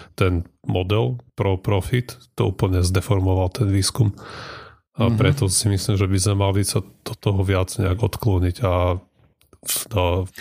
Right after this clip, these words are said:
Speaker 1: s pohľadom
Speaker 2: To je
Speaker 1: na
Speaker 2: taká
Speaker 1: tú pandémiu
Speaker 2: utopia.
Speaker 1: by mohli ľudia mať väčšie pochopenie, pretože ten, to financovanie toho výskumu bude menej prichádzať z súkromného sektora, ktorý je met-, motivovaný ziskami, a viac by prichádzal z,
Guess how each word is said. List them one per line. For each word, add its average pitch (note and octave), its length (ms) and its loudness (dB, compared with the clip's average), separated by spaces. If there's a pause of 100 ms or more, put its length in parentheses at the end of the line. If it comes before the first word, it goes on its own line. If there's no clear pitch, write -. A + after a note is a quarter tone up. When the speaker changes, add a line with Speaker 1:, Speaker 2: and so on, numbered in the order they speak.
Speaker 1:
s - 120 -2
pohľadom G2+ 420 0
Speaker 2:
To A#2 60 4
je A#2+ 40 2
Speaker 1:
na A2+ 80 2
Speaker 2:
taká G#2 80 0
Speaker 1:
tú A2+ 80 -2
pandémiu G2+ 600 2
Speaker 2:
utopia. A2 640 0
Speaker 1:
by G#2 140 -4
mohli G2 400 2 (300)
ľudia G#2+ 300 2
mať G2+ 220 0
väčšie G#2+ 280 0
pochopenie, G2+ 580 0
pretože F#2 720 0
ten, F#2 460 0
to - 140 -10
financovanie G2 640 2
toho G#2+ 180 0
výskumu F#2+ 580 0 (440)
bude F#2+ 240 -2
menej F#2+ 420 0
prichádzať G2 480 0
z F2+ 160 2
súkromného F#2+ 480 0
sektora, - 480 -2
ktorý F#2+ 280 0
je F#2 100 2
met-, F#2 220 -2
motivovaný F#2 600 0
ziskami, G2 540 2
a A2 100 2
viac F#2 240 2
by G2+ 140 0
prichádzal F#2 580 2
z, F#2 140 0